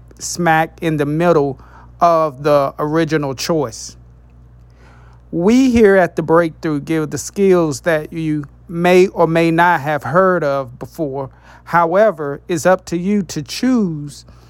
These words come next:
what you will do with that information. That's one thing to get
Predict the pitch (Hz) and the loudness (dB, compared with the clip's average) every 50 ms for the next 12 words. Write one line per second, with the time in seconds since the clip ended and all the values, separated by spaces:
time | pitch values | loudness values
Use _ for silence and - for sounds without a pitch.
0 | - - _ _ - 165 165 165 190 214 196 - - - 185 170 175 180 170 165 | -20 -20 _ _ -6 -4 0 2 4 4 2 2 -4 -10 -8 -6 -4 -4 -2 -2
1 | 160 156 156 151 135 170 180 180 180 165 160 151 139 139 156 165 160 - - - | 0 -2 -2 -2 0 0 2 2 0 0 -4 -6 -6 -4 -4 -4 -4 -4 -4 -2
2 | 156 151 156 156 165 156 147 123 - 170 156 156 165 165 143 - - - - 113 | -2 -2 -2 -4 -6 -10 -8 -6 -6 -6 -2 -2 -2 -2 -4 -6 -12 -16 -16 -18
3 | 110 - - - - - - - - - - - - - - - - - - - | -20 -20 -20 -20 -20 -20 -20 -20 -20 -20 -20 -20 -20 -20 -20 -20 -20 -20 -20 -20
4 | - - - - - - - - - - - - - - - - - - - - | -20 -20 -20 -20 -20 -20 -20 -20 -20 -20 -20 -20 -20 -20 -20 -20 -20 -20 -6 0
5 | - 190 196 - - - 208 220 226 233 240 214 220 - 190 175 165 165 160 160 | 0 0 0 0 -4 -2 2 2 2 2 0 -2 -2 -2 0 0 0 0 -2 -2
6 | 165 165 - - - - - - - - - - - - - - - - 170 160 | -4 -6 -10 -16 -20 -20 -20 -20 -20 -20 -20 -20 -20 -20 -20 -12 -6 -4 -4 -4
7 | 147 135 190 196 185 180 - | -2 0 2 4 4 2 0